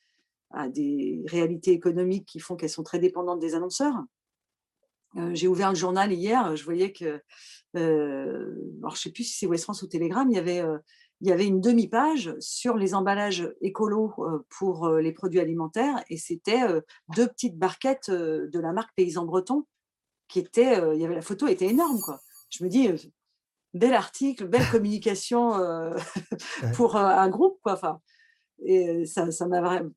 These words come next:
Speaker 1: bah, voilà, ça m'a vraiment surprise. Et, et, euh, donc, euh, bah, c'est clair que l'investigation, elle est pas là. Et pourtant, on est sur un terrain où on a besoin d'investigation. Moi, j'ai des coups de fil, j'ai des coups de fil, j'ai des mails, j'ai des, j'ai des, j'ai des demandes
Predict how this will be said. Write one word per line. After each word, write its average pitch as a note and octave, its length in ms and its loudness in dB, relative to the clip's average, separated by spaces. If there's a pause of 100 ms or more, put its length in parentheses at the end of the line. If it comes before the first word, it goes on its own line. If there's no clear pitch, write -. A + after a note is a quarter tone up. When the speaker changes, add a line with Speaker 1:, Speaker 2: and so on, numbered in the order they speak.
Speaker 1:
bah, - 440 -4
voilà, C#4+ 260 4
ça F#3+ 140 -4
m'a D#3 140 -2
vraiment E3 240 -2
surprise. C4+ 420 0
Et, D3+ 380 4 (880)
et, G3 320 6
euh, F3 180 6
donc, G#3+ 320 -2
euh, F3+ 320 4
bah, E3+ 100 -4
c'est F#3 160 -6
clair E4 200 -4
que - 80 -4
l'investigation, F3+ 580 2
elle F#3+ 80 2
est F3+ 60 0
pas G3+ 120 0
là. C#4+ 120 4
Et F#3+ 60 2
pourtant, C4+ 580 -2
on G3+ 120 -6
est A3 120 0
sur A3+ 200 -6
un F#3 120 -2
terrain G3+ 260 -4
où G3+ 100 -2
on F3+ 40 -2
a E3+ 100 -2
besoin G3 340 -6
d'investigation. F3+ 680 -4
Moi, F#3+ 100 -2
j'ai F3+ 120 2
des F3+ 120 2
coups - 180 -12
de - 40 -14
fil, F#3+ 360 -6 (160)
j'ai F3+ 180 -8
des F#3+ 120 -8
coups A#3 140 -4
de - 60 -16
fil, G#3 120 -6
j'ai F3+ 160 -2
des F#3+ 120 0
mails, G#3 280 -2
j'ai E3+ 140 -6
des, F3+ 240 2
j'ai F3+ 160 -2
des, F#3 420 2 (440)
j'ai A3+ 140 -2
des A3+ 140 4
demandes A#3+ 580 4